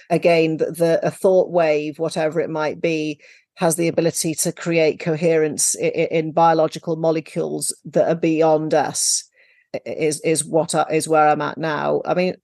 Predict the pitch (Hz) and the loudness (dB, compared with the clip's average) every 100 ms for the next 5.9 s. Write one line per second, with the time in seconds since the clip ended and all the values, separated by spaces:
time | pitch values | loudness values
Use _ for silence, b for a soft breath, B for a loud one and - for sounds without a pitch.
0 | - 185 190 185 175 - 175 160 156 165 | 2 4 4 4 2 4 2 2 0 -6
1 | - - 156 156 151 151 165 151 147 - | -6 -2 0 2 0 -2 -2 -2 -2 -4
2 | 156 147 - B B B - 107 165 - | -6 -8 -10 B B B -16 -12 -10 -6
3 | 165 156 156 156 165 156 - 165 - - | -2 2 4 4 2 0 -4 -2 -2 0
4 | 165 151 160 151 151 156 160 170 - - | -2 0 -2 -2 -2 -2 0 0 -2 -6
5 | - 160 151 151 147 - 147 147 147 | -2 0 0 -2 -4 -2 2 2 2